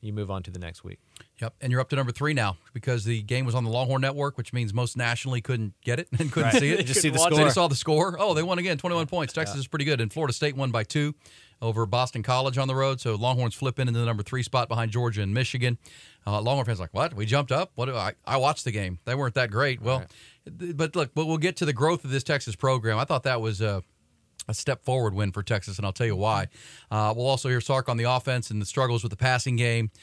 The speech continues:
Speaker 2: Uh, also, um, Jonathan Brooks,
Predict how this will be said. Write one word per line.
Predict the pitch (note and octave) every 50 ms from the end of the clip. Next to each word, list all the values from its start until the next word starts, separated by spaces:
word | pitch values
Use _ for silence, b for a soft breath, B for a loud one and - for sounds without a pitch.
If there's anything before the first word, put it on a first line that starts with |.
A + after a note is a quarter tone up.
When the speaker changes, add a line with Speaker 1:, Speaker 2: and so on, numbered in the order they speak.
| B B B B B B
Speaker 2:
Uh, | G2+ G2+ G2+ G#2 G#2
also, | - - A2+ A2+ A2 - B2+ A#2+ A2+ A2+ A2 G#2+ - _ - - -
um, | A2 G#2+ G#2+ G#2 G#2 G#2 G#2 G2 G2+ - _ _
Jonathan | - B2 B2 C3+ D3 C3
Brooks, | A2 D#3 F3 D#3 - - -